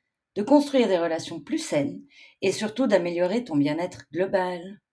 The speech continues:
Alors, rejoins-nous pour découvrir la stratégie concrète selon Marshall Rosenberg,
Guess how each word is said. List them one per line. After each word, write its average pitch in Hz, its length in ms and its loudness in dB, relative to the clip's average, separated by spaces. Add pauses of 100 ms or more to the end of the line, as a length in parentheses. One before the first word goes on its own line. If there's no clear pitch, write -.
(440)
Alors, 147 340 2
rejoins-nous 226 500 8 (400)
pour 180 200 -4
découvrir 220 840 2
la 143 180 -2
stratégie 185 640 -2
concrète 262 680 2
selon 156 320 -4
Marshall 196 520 2
Rosenberg, 151 640 0